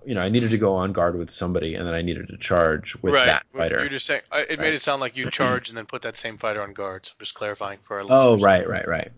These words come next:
Speaker 1: No, so, yeah, you know, my plan was to do all four actions, and
Speaker 2: Right.
Speaker 1: then I s-, sort of got distracted, I guess, um, and just charged too early. And then I still needed to go on guard,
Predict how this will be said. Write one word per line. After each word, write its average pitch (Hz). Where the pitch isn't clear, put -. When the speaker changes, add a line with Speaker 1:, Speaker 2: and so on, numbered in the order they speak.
Speaker 1:
No, 95
so, 110
yeah, 85
you 135
know, 87
my 104
plan 120
was 95
to 92
do 92
all 80
four 82
actions, 73
and 85
Speaker 2:
Right. 110
Speaker 1:
then 76
I 90
s-, -
sort 104
of 85
got 90
distracted, -
I 65
guess, 64
um, 71
and 90
just 90
charged 82
too 95
early. -
And 95
then 82
I 87
still 139
needed 101
to 90
go 85
on 73
guard, 80